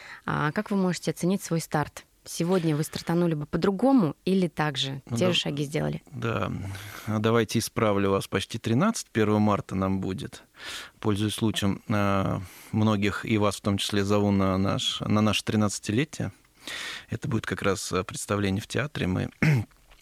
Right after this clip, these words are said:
Speaker 2: а, параллельно свой театр открыли, поэтому вот
Speaker 1: О,
Speaker 2: пользуясь
Speaker 1: как.
Speaker 2: случаем, да, отступление от темы матрасов, потому что о матрасах, м, говорить достаточно долго,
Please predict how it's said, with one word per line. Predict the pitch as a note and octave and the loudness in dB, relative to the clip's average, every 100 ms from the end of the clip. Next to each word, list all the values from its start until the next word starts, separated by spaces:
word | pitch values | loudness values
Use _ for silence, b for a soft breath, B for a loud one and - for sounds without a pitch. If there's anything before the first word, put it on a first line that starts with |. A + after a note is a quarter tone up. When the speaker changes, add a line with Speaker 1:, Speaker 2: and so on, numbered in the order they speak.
| - | -6
Speaker 2:
а, | - G#2 G2+ F#2+ F#2 | 0 2 2 2 0
параллельно | G#2 G#2+ G#2 G2 F#2 | 0 2 2 2 0
свой | - G2 | -2 -2
театр | D3 E3 G#2+ | -2 0 -2
открыли, | G2 - A2 - | -2 -4 -4 -6
поэтому | - A2 - - - | -4 -6 -4 -6 -6
вот | - - - | -8 -10 -4
Speaker 1:
О, | F3+ | -2
Speaker 2:
пользуясь | - - G2 | 0 0 -2
Speaker 1:
как. | - | -4
Speaker 2:
случаем, | G#2 G2 - A2 | -4 -4 -6 -2
да, | G#2+ F#2+ | -2 -2
отступление | - - C3 C#3 B2 G2+ | -4 -4 -2 0 2 2
от | F#2 | 0
темы | A#2 G2 | 0 2
матрасов, | G2 G2 D#3 E3+ - | 2 0 0 -2 -4
потому | - | -6
что | - G#2 | -2 -2
о | |
матрасах, | G2 G#2+ G2+ - | 0 0 -2 -2
м, | G#2+ - G#2 | -4 0 0
говорить | G#2+ G#2+ | 2 2
достаточно | G#2 - A2 - A2+ | 0 0 -2 2 2
долго, | C#3+ G#3 F3 | 2 2 0